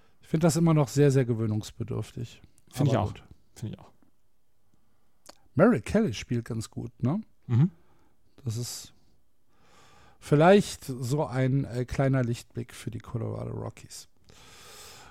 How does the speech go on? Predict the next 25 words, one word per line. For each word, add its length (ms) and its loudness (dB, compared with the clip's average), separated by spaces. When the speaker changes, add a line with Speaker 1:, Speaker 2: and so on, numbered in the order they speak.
Speaker 1:
Gut, 540 6
ähm, 480 0
ja. 260 -2
Ansonsten, 560 4
wie 80 -2
gesagt, 320 -2
ich 160 -6
hab 120 0
nix 220 -2
mehr. 280 2
Wenn 120 4
du 140 4
auch 380 2
nichts 260 0
mehr 160 4
hast, 300 0
haben 220 8
wir 100 6
aber 120 4
noch 140 2
einen 220 2
Programmhinweis. 1000 0
Speaker 2:
Haben 160 0
wir? 120 4
Speaker 1:
Ja. 260 -4